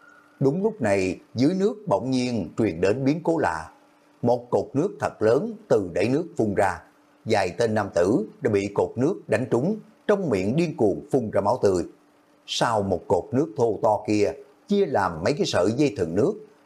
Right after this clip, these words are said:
mang mấy người đó trói lại chặt chẽ. Mấy cái tên giặc oa sắc mặt biến đổi hẳn, nhào nhào sai khiến quỷ vật ở đỉnh đầu tới đáy nước thăm dò.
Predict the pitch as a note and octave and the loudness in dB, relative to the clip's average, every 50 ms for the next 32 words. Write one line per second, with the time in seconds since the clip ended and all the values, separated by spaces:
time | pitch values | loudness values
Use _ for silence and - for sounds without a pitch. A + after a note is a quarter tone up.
0 | - - A2 A2 A2 G#2+ G#2 G#2 G#2 B2+ F3 F#3 C#3 F#2 D#2+ - G2+ A#2+ D3+ - | -8 -4 -2 -2 -2 -2 -2 0 0 0 0 0 0 0 2 2 0 0 -2 -4
1 | - - - - A#2 B2 E3+ E3 G2+ E2+ E2 E2 D#2+ - F#2 - - - E2 D#2+ | -8 -12 -4 -2 0 0 0 0 0 -2 -2 -4 -2 -4 -4 -4 0 0 0 0
2 | F#2+ G2 A2 - _ _ _ _ _ _ _ _ _ _ _ _ _ _ - F#2+ | 0 -2 -4 -8 _ _ _ _ _ _ _ _ _ _ _ _ _ _ -2 -2
3 | A2+ A#2+ D#3+ - B2 A2 G#2 F#2+ G2 E2 - - - A2+ G#2+ G#2 G2 F2 - - | -2 0 0 0 0 0 2 2 0 -2 0 0 0 2 2 2 0 -4 -8 -12
4 | - - - A3 A3 - C3 F#2+ - - G2+ G#2 A#2+ C3+ E3 - - G#2 G#2 F#2 | -10 -4 -4 -4 -2 0 -2 -2 -2 -4 -4 -2 -2 0 0 2 2 0 0 -2
5 | E2 E2 A#2 F#3 - - _ _ - - C3 C3 A#2+ A2+ G#2+ G#2 A2 A2+ A2 G#2 | -6 -6 -8 -8 -8 -12 _ _ -6 -2 0 0 2 0 0 0 0 0 0 -2
6 | G2 F2+ - - - F#3 E3+ D3+ - - D#3+ F3 G#3+ G#3 B2+ F#2+ A#2+ C#3 B2 G#2+ | -2 -4 -6 -8 -4 -2 -2 -2 0 -2 -2 -2 0 0 0 2 0 2 2 0
7 | - - - - B2 A2+ G#2+ A2 C3 G#2+ F#2 F2 E2 D#2+ - - _ _ _ - | 0 0 -4 -4 0 0 0 0 2 0 2 0 0 -4 -8 -14 _ _ _ 0
8 | A2 A2+ C#3 D#3 D#3 D3 A#2+ C3 C#3 D#3+ G#3 G#3 - - C#3 A#2+ G2 F2+ E2+ D#2 | 2 2 2 2 0 0 0 0 0 -2 -2 -4 -4 -6 -4 -2 0 0 0 0
9 | D2 C#2 | 0 -2